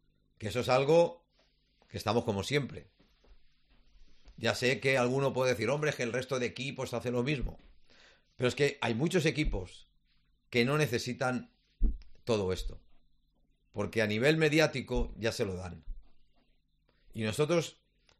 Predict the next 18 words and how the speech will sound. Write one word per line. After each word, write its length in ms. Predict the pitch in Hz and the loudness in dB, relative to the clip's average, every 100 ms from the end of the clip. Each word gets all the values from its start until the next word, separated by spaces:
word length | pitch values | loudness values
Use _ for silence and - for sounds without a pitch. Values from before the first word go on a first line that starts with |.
| _ | _
creo 240 | 127 151 | 2 4
que 80 | 139 | 2
siempre 380 | 131 147 151 135 | 0 -2 0 -2
hemos 160 | 143 135 | 0 -2
necesitado 540 | 123 117 107 135 143 | -2 -4 -4 -2 0
un 120 | 135 | -2
poquito 340 | 120 104 120 120 | -4 -6 -4 -2
más, 480 | 139 113 - - - - - - - | -2 -4 -8 -18 -16 -4 -4 -4 -6
un 140 | 120 | -2
poco 220 | 151 143 | 2 2
más 240 | 147 151 120 | 4 2 2
de, 380 | 135 123 - _ _ _ _ _ _ | 2 2 -2 _ _ _ _ _ _
de 140 | 107 123 | 2 4
unir 260 | 127 160 | 4 6
al 160 | 147 123 | 6 4
socio 420 | - 165 147 127 | 0 0 0 -2
con 180 | 117 107 | -2 -2
el, 480 | 104 98 95 92 | -2 -4 -8 -12